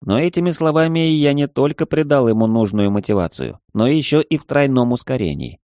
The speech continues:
Он рванул с места похлеще беговой лошади.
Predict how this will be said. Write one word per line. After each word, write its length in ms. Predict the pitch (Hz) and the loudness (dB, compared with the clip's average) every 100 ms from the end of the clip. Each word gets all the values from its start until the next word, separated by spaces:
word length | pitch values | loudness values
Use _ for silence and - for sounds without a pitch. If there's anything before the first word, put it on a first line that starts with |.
| _ _ | _ _
Он 200 | 175 147 | 0 4
рванул 380 | 120 110 117 113 | 4 4 4 0
с 80 | - | 0
места 360 | 135 156 - 117 | -2 -2 -2 -4
похлеще 680 | - 82 - 131 165 - | -2 -4 -4 -4 -4 -4
беговой 460 | 123 104 87 82 92 | -2 0 0 0 0
лошади. 480 | 78 73 71 - | -2 -6 -10 -12